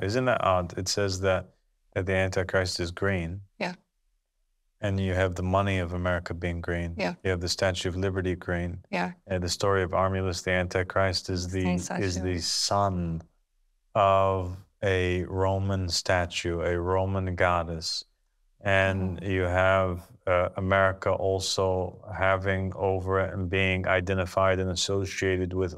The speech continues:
Speaker 1: always this, um, Roman statue.
Speaker 2: Yeah. Uh, it, it, it was really, wh-, when I read it, I started to see these little pieces adding up together,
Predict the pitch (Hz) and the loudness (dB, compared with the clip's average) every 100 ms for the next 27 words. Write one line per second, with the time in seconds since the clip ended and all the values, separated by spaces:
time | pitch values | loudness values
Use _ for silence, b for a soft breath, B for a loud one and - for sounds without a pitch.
0 | - 95 95 95 92 - b b b _ | -2 0 2 0 -2 -4 b b b _
1 | 92 92 87 - B B B B 95 92 | -2 0 2 -2 B B B B 0 2
2 | 90 90 90 90 - _ _ 98 95 101 | 4 2 -2 -6 -12 _ _ -2 0 0
3 | 95 127 147 - 151 - 190 190 185 _ | -2 -2 -2 -4 -8 -4 0 0 -2 _
4 | _ _ _ _ _ _ _ _ _ - | _ _ _ _ _ _ _ _ _ -2
5 | 180 175 - 170 - - _ 202 - - | 2 2 -2 -6 -8 -14 _ -2 -2 -10
6 | _ - 196 208 196 185 - _ _ 185 | _ -2 0 2 -2 -6 -16 _ _ -2
7 | 220 208 175 180 - - - - 165 185 | 0 0 0 -2 -10 -14 -14 -8 -2 0
8 | - - 196 190 180 202 190 165 170 175 | 0 -2 2 4 4 4 4 4 2 0
9 | 175 185 180 180 180 - 185 170 170 165 | 2 2 0 -2 -4 0 0 0 -2 0
10 | 180 180 - 175 180 160 - 170 160 165 | 0 0 0 -2 -2 -2 2 2 2 -2
11 | 165 - 160 170 165 156 | -4 -6 0 2 2 -2